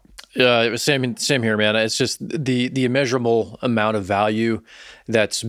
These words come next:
been capitalized and that has been, um,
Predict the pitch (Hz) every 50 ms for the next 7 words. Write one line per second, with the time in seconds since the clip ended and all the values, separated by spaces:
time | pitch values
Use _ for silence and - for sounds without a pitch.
0 | 101 - _ _ - 123 113 131 117 113 110 107 104 98 87 - - _ _ _
1 | _ _ _ - 131 120 120 - - 127 120 120 120 117 113 113 113 104 92 -
2 | - - 123 - 113 107 104 104 104 104 104 101 104 98 95 98 117 113 107 107
3 | 104 104 101 95 - _ - - - - - - _ 117 110 101 98 98 95 98
4 | 95 98 95 87